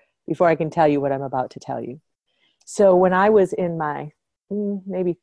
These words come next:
thirty-second year, this is nineteen ninety-five, I went to my first lecture at the Rudolf Steiner House in Ann Arbor. And it was a lecture being given by Hazel Straker.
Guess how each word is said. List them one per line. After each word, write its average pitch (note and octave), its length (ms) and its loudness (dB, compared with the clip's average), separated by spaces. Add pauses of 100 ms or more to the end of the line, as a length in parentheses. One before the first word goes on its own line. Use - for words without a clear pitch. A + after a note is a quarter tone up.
thirty-second F3+ 600 -2
year, C3 160 -8
this D#3 200 -8
is D#3+ 120 -12
nineteen D#3+ 360 -8
ninety-five, D#3 680 -2
I F3 60 -2
went E3+ 200 -6
to E3 80 -10
my D#3 140 -6
first F3 340 -2
lecture D3 460 -2 (420)
at D#3 140 2
the D#3+ 80 0
Rudolf F3 260 2
Steiner D#3+ 280 -2
House C#3 380 -6
in D3+ 140 -8
Ann C#3 160 -6
Arbor. B2 480 -10
And D3+ 240 -6
it D#3 120 0
was D#3 120 -4
a D#3+ 60 0
lecture F3+ 320 0
being F#3+ 240 0
given D#3 320 -2
by C#3+ 200 -2
Hazel D3 320 -2
Straker. F#3+ 580 -4